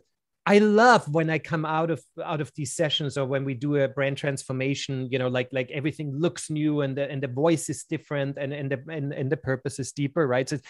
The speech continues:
my purpose is to give <laughs> brands purpose, right? I mean, in a way, that's what it is, right? And, and I think, you know, if I would, if I would, you know, write big checks to, to, to, you know, some nonprofits, which of course I also love doing, but, like, if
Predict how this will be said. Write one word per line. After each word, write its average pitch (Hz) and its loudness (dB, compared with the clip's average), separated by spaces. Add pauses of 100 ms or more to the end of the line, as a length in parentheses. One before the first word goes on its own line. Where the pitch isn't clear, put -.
(120)
my 208 4
purpose 226 2
is 190 -2
to 175 0
give 156 -2
<laughs> - -20
brands 214 2
purpose, - 0
right? 160 4
I 175 6
mean, 190 2
in 214 4
a 202 4
way, 220 8
that's 170 0
what 170 2
it 175 2
is, 196 -2
right? 139 0 (300)
And, 175 4 (300)
and 202 2
I 208 6
think, 311 -2 (300)
you 202 6
know, 175 4
if - -4
I 254 4
would, 294 0
if 247 -4
I 262 4
would, 262 0 (120)
you 214 -2
know, 143 2
write 165 2
big - 0
checks - -2
to, 139 -2 (100)
to, 135 -4
to, 131 -4
you 151 -4
know, 117 -2
some 139 -4
nonprofits, 131 -2
which 175 2
of - -8
course 220 4
I 147 2
also 170 2
love 127 -4
doing, 180 4
but, 139 -2 (200)
like, 175 4 (320)
if 190 0